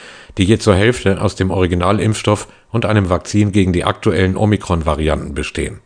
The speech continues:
Nach Angaben der Frankfurter Wissenschaftlerin wirkt insbesondere der B A fünf Impfstoff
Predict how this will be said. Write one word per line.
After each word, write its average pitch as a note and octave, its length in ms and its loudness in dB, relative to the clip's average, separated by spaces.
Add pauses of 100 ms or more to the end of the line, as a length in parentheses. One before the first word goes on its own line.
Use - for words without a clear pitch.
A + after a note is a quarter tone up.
(680)
Nach F#2 140 -2
Angaben A2 340 2
der G2+ 100 4
Frankfurter G#2 540 0
Wissenschaftlerin G2+ 800 0
wirkt F#2+ 200 0
insbesondere G#2 640 0
der F2+ 140 2
B F#2 200 2
A F#2 100 0
fünf - 360 0
Impfstoff F#2 480 -2